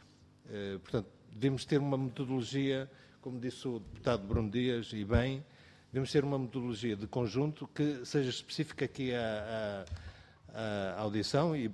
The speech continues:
permite-me sugerir ao, ao Partido Socialista. Eh, eu não estou contra a audição conjunta de, das várias, eh, dos vários ministérios.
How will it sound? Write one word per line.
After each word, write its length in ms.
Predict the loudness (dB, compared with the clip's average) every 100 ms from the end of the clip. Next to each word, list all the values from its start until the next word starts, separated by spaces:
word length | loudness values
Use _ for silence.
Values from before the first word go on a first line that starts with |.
| -6 -14 -4
permite-me 840 | 4 4 4 0 0 0 -2 -6 -10 -6
sugerir 460 | -4 2 4 6
ao, 260 | 4 0 -2
ao 200 | -4 -4
Partido 300 | -2 0 0
Socialista. 600 | 2 2 2 -2 -8 -10 -18 -20 -20 -20 -10
Eh, 420 | 0 4 6 4 4
eu 120 | 6
não 120 | 6
estou 220 | 4 4 6
contra 640 | 8 8 6 2 2 0 -4 -2 -2 -4 -6 -10 -12 -6
a 60 |
audição 420 | -2 0 0 -2
conjunta 680 | 2 0 2 0 0 -2 -2 -8 -20 -20 -20 -16
de, 960 | -4 0 2 4 4 4 2 0 -4 -8 -14 -12 -6
das 140 | -4
várias, 680 | 2 2 4 2 2 -4 -10
eh, 500 | -8 -8 -8 -12 -14
dos 80 | -4
vários 280 | 0 0 0
ministérios. 640 | -2 0 0 0 -6